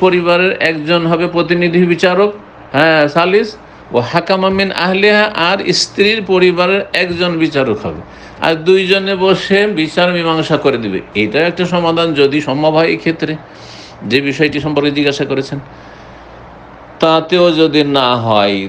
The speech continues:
তাহলে তখন তালাকে যাবেন, তখন তালাকে যাবেন। রুজি যেহেতু হারাম, আপনার অবাধ্য চলবে, তাহলে আপনাকে অবশ্যই এই ক্ষেত্রে আপনার, আপনি যে স্বামী, এটার প্রমাণ দিতে হবে। আপনার আনুগত্য যদি না করে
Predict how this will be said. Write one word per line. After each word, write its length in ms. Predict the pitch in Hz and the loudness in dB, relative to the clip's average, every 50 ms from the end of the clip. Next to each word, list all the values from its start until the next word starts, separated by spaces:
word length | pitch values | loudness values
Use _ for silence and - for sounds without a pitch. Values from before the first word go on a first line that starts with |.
| 95 - - | -10 -12 -4
তাহলে 340 | - 160 156 170 180 196 196 185 - | -2 0 0 2 2 0 -2 -2 0
তখন 640 | - 202 202 202 196 196 - 202 202 202 202 202 196 185 | 2 2 4 4 2 0 0 2 2 2 2 0 -2 -2
তালাকে 420 | - - - 110 104 98 - 101 90 | 0 0 0 2 0 -2 -2 -6 -4
যাবেন, 240 | 87 87 80 78 85 90 85 - | -4 -6 -6 -6 -10 -12 -14 -4
তখন 360 | - 135 143 139 - 147 135 110 | 0 0 0 2 0 -2 -2 0
তালাকে 320 | 107 95 87 82 80 80 | -2 -2 -2 -2 -6 -8
যাবেন। 500 | 76 78 73 67 76 - - - - 90 | -8 -10 -12 -12 -14 -16 -16 -12 -4 0
রুজি 400 | 98 120 135 139 139 143 160 151 | 2 4 4 4 4 2 2 2
যেহেতু 340 | 135 143 151 151 147 - 147 | 2 2 0 0 2 0 0
হারাম, 340 | 127 123 120 113 107 101 95 | 0 2 0 0 0 -2 0
আপনার 320 | 90 110 107 - 147 135 | 0 0 0 2 2 2
অবাধ্য 480 | 123 127 120 131 147 143 135 139 160 156 | 2 2 2 0 -2 -2 0 0 0 0
চলবে, 520 | - - 156 143 139 131 104 98 95 92 90 - | 2 2 2 2 2 2 0 0 -2 -2 0 0
তাহলে 380 | - 123 131 139 143 135 131 127 | 0 0 0 0 0 0 0 0
আপনাকে 480 | - - - 113 107 104 104 101 107 | -2 -2 -4 -2 -2 -2 -2 -2 -2
অবশ্যই 520 | 101 82 95 98 113 139 143 - - 156 156 | 0 0 2 2 2 0 0 0 -2 -2 0
এই 120 | 151 160 | 0 -2
ক্ষেত্রে 500 | 151 - - 139 139 - 117 104 98 101 - - - - - - - - - - - - | -2 -2 -4 -4 -2 -2 -2 -2 -2 -2 -4 -10 -20 -20 -20 -20 -20 -20 -20 -20 -6 -2
আপনার, 920 | 101 101 101 - 107 101 101 98 98 98 95 95 95 95 98 98 92 - - | -2 -2 -2 -2 -4 -2 0 0 0 2 2 0 0 -2 -2 -6 -8 -6 -4
আপনি 280 | - 101 98 104 104 107 | -4 -4 -2 -2 -6 -4
যে 120 | 95 98 | -2 -4
স্বামী, 680 | 95 - - - - 117 117 120 127 131 127 127 131 143 | -4 -4 -8 -2 0 0 2 2 2 2 2 2 0 -2
এটার 300 | 151 - 127 - - 87 85 | -2 -2 -4 -4 -4 -8 -6
প্রমাণ 300 | - 87 85 82 80 78 | -6 -6 -6 -6 -6 -8
দিতে 240 | 76 80 85 - - | -8 -10 -10 -10 -10
হবে। 220 | 85 85 71 73 - | -10 -8 -8 -8 -4
আপনার 360 | - 98 104 127 123 110 85 | -4 -2 -2 0 -2 0 0
আনুগত্য 480 | 107 107 113 113 110 104 - - 95 | 0 -2 -2 -2 -4 -4 -4 -4 -4
যদি 180 | 90 90 85 101 | -4 -2 -4 -2
না 240 | 107 120 139 151 160 | -2 0 0 0 -2
করে 340 | 151 - 190 196 208 226 | 0 0 0 0 0 -2